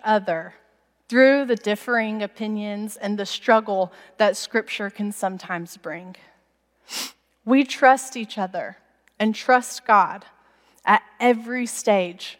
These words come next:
of our theological development. We push each other to continue to grow, <clears throat> and we need each other to do that. We need teachers with experience in life.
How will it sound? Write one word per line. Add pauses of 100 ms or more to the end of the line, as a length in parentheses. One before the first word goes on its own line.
(100)
of
our
theological
development. (1040)
We
push
each
other
to
continue
to
grow, (1600)
<clears throat>
and
we
need
each
other (160)
to
do
that. (840)
We
need
teachers (400)
with
experience
in
life.